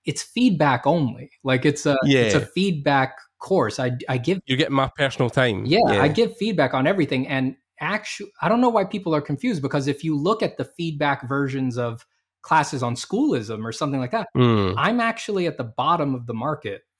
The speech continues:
Speaker 1: for a
Speaker 2: Mm.
Speaker 1: feedback class. Like, a feedback class
Speaker 2: Oh,
Speaker 1: on
Speaker 2: yeah.
Speaker 1: Schoolism is a thousand dollars, not
Speaker 2: Yeah.
Speaker 1: six hundred forty.
Speaker 2: If, if not more, you know,
Speaker 1: Yeah.
Speaker 2: depending on the class and who's teaching it, you know,
Speaker 1: Yeah.
Speaker 2: it's like,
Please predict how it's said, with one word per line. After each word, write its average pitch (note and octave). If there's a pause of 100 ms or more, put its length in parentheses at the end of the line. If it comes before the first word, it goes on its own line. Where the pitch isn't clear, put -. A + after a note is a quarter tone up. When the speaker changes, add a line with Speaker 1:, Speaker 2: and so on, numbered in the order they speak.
Speaker 1:
for B2
a A2+
Speaker 2:
Mm. -
Speaker 1:
feedback B2
class. C3+
Like, A#2
a C#3
feedback F#3
class D3+
Speaker 2:
Oh, B2+
Speaker 1:
on A2+
Speaker 2:
yeah. F2+
Speaker 1:
Schoolism B2+
is A2
a G#2
thousand C3+
dollars, G2+
not B2+
Speaker 2:
Yeah. -
Speaker 1:
six -
hundred A2 (100)
forty. D#3
Speaker 2:
If, -
if F3
not C#3+
more, A#2
you A#2
know, A2+
Speaker 1:
Yeah. A2
Speaker 2:
depending A#2+
on G2
the F#2+
class A2+
and G2+
who's B2+
teaching D3
it, F#2
you G#2
know, A2
Speaker 1:
Yeah. G#2
Speaker 2:
it's -
like, G#2